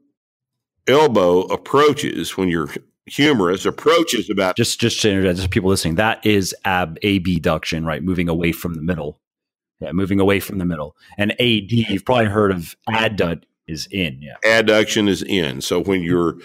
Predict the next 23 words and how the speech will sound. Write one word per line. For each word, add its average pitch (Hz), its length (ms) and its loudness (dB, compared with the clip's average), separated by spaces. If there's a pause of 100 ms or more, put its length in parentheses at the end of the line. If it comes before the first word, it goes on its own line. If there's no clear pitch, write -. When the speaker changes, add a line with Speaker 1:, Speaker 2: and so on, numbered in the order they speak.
(300)
Speaker 1:
elbows 131 500 4
are 104 100 0
down 107 280 4
laying 101 340 4
on 101 140 2
your 82 160 0
lats, 90 560 2
you're 85 220 -2
adducted. 92 1120 0 (280)
And 87 100 -6
when 110 160 2
they're 98 280 0
out 113 220 4 (300)
at 92 180 -4
ninety 107 380 2
degrees 110 540 0
to 92 120 -2
the 80 120 -4
side, 90 640 2
they 90 160 2
are 87 140 0
abducted. 92 880 0 (640)
At 202 420 0